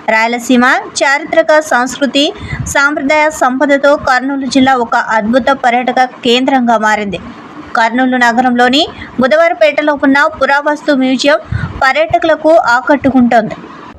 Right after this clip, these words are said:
హంద్రీ నది కుడి ఒడ్డున నిర్మించిన ఈ భవనం ప్రజల కోసం ప్రారంభించారు. దాదాపు రెండున్నర శతాబ్దాలుగా కర్నూలు చరిత్రను సందర్శకులకు అందిస్తోంది. భారత పురావస్తు శాఖ వారు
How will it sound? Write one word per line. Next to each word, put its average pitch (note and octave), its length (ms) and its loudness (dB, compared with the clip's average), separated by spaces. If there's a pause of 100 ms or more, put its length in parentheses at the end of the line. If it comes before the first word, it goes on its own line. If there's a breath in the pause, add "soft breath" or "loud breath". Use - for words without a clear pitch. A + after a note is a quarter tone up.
(260)
హంద్రీ D#4+ 400 2
నది E4 220 0
కుడి D4 240 0
ఒడ్డున C#4 400 0
నిర్మించిన C4 500 0
ఈ A#3+ 240 2
భవనం A#3 440 -2
ప్రజల C4+ 340 2
కోసం B3+ 360 2
ప్రారంభించారు. G#3 800 -2 (500)
దాదాపు B3 460 0
రెండున్నర C4+ 480 0
శతాబ్దాలుగా C#4 800 0
కర్నూలు C4 480 -2
చరిత్రను B3 680 0
సందర్శకులకు B3+ 800 0
అందిస్తోంది. A3+ 600 0 (140)
భారత A3+ 540 0
పురావస్తు B3+ 480 0
శాఖ A#3+ 280 0
వారు B3 340 4